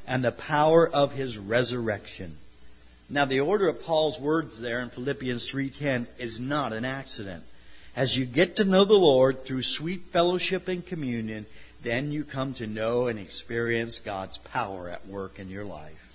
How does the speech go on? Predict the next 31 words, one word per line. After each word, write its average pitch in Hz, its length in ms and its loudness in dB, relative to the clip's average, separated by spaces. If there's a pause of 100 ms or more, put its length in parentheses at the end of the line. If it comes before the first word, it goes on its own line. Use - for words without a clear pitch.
(240)
His 120 160 -6
power 143 440 4
at 117 180 4
work 131 340 2
in 151 160 4
us, 202 280 10 (160)
and - 120 12
His - 160 0
power 160 480 6
enabling 156 720 2
and 113 140 -2
empowering 147 800 0 (260)
our 104 220 -2
work 113 300 -2 (120)
for 117 220 -4
Him. 98 180 -8 (1300)
And 123 140 -4
that 175 240 6
is, 127 500 4
at 113 160 -6
least 147 320 -2
in 120 140 -6
part, 151 400 -4 (260)
what 127 240 -6
Jesus 202 580 0
meant 113 260 -4 (100)
when 123 120 -4
He 120 120 -2
told 160 420 0
His 185 140 2
disciples, 113 920 -2